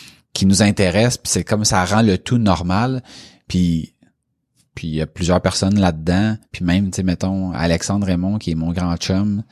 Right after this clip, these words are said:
je veux dire, j'ai appris des affaires dans la, la discussion qu'on a eue parce que il y a des choses que tu vis ensemble puis que, tu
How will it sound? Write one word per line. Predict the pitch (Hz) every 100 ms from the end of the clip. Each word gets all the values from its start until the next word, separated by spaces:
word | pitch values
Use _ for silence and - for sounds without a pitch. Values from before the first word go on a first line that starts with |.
| - - _ 92
je |
veux | 98
dire, | 196
j'ai | 98
appris | 87 - 120
des | 107 90
affaires | 85 95 107 104
dans | 90 85 90 90 107 -
la, | 92
la | 87
discussion | 87 - - 117
qu'on | 110 98 92
a | 87
eue | 87 120
parce | 107 -
que | - 98 98 - - - -
il |
y |
a | 90
des | 95
choses | - 147 165
que | 104
tu | - 92
vis | 85 110 131
ensemble | 87 85 - 104 117
puis | 104
que, | - 92
tu | 92